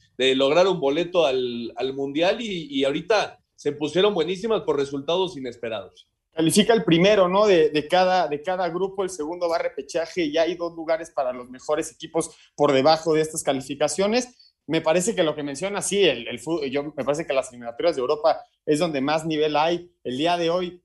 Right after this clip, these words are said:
Speaker 2: vimos a Italia sufrir ante Suiza muchísimo, falló un, un penal Jorginho, y lo de media semana, ¿no? Hay que mencionarlo, Ernesto, cómo llega Cristiano Ronaldo a convertirse en el máximo anotador en la historia de
Speaker 1: Ujú.
Speaker 2: selecciones.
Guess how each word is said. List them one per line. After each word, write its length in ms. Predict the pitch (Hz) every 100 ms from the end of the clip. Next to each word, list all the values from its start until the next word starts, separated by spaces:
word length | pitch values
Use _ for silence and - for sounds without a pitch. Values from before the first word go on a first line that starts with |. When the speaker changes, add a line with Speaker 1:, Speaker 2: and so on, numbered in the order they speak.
| _
Speaker 2:
vimos 360 | 147 185 185
a 240 | 147 127 131
Italia 500 | 143 131 165 175 180
sufrir 460 | 165 131 - 165 190
ante 260 | 151 131
Suiza 640 | 123 - 180 175 170 - _ -
muchísimo, 640 | 135 - 196 - 208 202
falló 500 | - 131 156 160 165
un, 180 | 160 160 - 156
un 200 | 156 160
penal 480 | 151 151 151 147 - _ -
Jorginho, 640 | 135 135 135 190 214 240 220
y 100 | 185
lo 200 | 185 175
de 100 | 180
media 260 | 214 262
semana, 460 | 226 170 202 233 180
¿no? 160 | 180 202
Hay 120 | 196
que 100 | 208
mencionarlo, 560 | 180 156 151 180 175
Ernesto, 600 | 180 165 175 175 185 185 - - _
cómo 240 | - 196 175
llega 400 | 190 185 180 170
Cristiano 420 | 139 139 175 170
Ronaldo 320 | 139 165 165
a 60 | -
convertirse 560 | 120 117 139 156 -
en 80 | 139
el 100 | 120
máximo 380 | 147 151 156 131
anotador 360 | 113 123 139
en 60 | 147
la 60 | 117
historia 260 | - 135
de 60 | 127
Speaker 1:
Ujú. 80 | 107
Speaker 2:
selecciones. 640 | 123 175 - 175 196 -